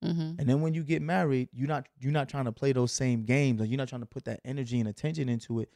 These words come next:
Speaker 1: Right.
Speaker 2: Shit gets corny and monotonous for them too.
Speaker 1: Right.
Speaker 2: So my thing is, I love the chase. I, I love, I've always loved the chase,
Speaker 1: Yes,
Speaker 2: right?
Speaker 1: that is true.
Speaker 2: So my thing is, I look at my wife as the chase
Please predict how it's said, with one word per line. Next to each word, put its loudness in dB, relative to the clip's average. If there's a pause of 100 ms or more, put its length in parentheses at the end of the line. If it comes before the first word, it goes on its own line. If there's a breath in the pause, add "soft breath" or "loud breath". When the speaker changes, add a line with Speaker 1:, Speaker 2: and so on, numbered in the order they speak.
(140)
Speaker 1:
Right. 2
Speaker 2:
Shit 4
gets 0
corny 2
and 4
monotonous 0
for -4
them -2
too. -4
Speaker 1:
Right. -2 (320)
Speaker 2:
So 2
my 4
thing 2
is, 2
I 6
love 2
the -8
chase. -6 (680)
I, 6
I 4
love, 4
I've -6
always 2
loved 0
the -12
chase, -4
Speaker 1:
Yes, 0
Speaker 2:
right? 2
Speaker 1:
that 0
is -2
true. -6 (120)
Speaker 2:
So 2
my 4
thing -4
is, -2
I -8
look -6
at -10
my -8
wife -2
as -12
the -18
chase -10